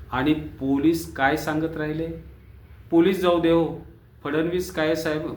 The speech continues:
फडणवीस साहेब काय, गृहमंत्री काय साहेब सांगत राहिले? <clears throat> हा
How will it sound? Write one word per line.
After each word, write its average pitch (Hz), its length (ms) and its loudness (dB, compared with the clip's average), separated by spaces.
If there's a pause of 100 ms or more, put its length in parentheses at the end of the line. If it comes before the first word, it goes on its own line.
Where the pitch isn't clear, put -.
फडणवीस 160 420 0
साहेब 160 220 -4
काय, 156 260 2
गृहमंत्री 165 580 0
काय 160 220 0
साहेब 156 260 -6
सांगत 151 360 -6
राहिले? 160 600 -8 (1900)
<clears throat> - 680 -2
हा 165 360 4